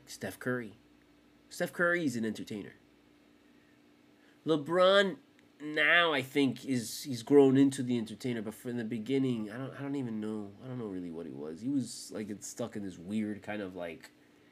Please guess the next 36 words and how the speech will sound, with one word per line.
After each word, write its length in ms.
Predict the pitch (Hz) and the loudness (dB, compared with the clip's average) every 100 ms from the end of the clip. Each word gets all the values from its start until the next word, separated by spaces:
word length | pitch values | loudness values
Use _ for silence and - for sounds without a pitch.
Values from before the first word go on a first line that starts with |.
| _ _ _ _ _ - - - - _ _ _ _ _ _ _ _ _ _ _ _ _ _ _ _ _ _ _ | _ _ _ _ _ -16 -14 -12 -16 _ _ _ _ _ _ _ _ _ _ _ _ _ _ _ _ _ _ _
ki-, 80 | - | -14
I, 60 | 107 | -12
I, 680 | - 78 113 98 - 73 110 | -12 -12 -12 -14 -16 -16 -10
I 40 | |
don't 160 | 127 147 | -4 0
wanna 140 | 165 | 2
say 120 | 123 87 | 0 -6
limbo 360 | 82 165 170 - | -2 0 0 -2
or 200 | 80 78 | -6 -8
anything. 200 | 71 - | -10 -6
Like, 220 | 147 139 | -4 -2
he 80 | 139 | 6
was, 360 | 160 - 220 | 10 10 10
like, 200 | 131 117 | 4 -2
in 120 | 117 | 0
limbo. 340 | 117 110 90 85 | 0 0 -2 -6
He 140 | 110 | 0
was 200 | 131 147 | 4 4
totally 400 | 135 175 226 220 | 4 6 6 6
in 120 | 196 190 | 4 8
limbo 280 | 220 214 | 8 8
until 160 | 160 131 | 6 6
he 80 | 131 | 4
came, 360 | 147 139 185 | 4 2 -2
<laughs> 0 | |
came 180 | 139 156 | 0 0
to 100 | 151 | 0
the 100 | 147 | -2
Heat, 240 | 123 190 151 | 0 2 0
and 120 | 113 | -2
then 140 | 110 | -4
they, 120 | 117 | -4
like, 240 | 110 110 101 | -2 -4 -2
kind 200 | 135 131 | -2 -2
of, 160 | 113 | -2
like, 340 | 110 101 80 | -4 -6 -8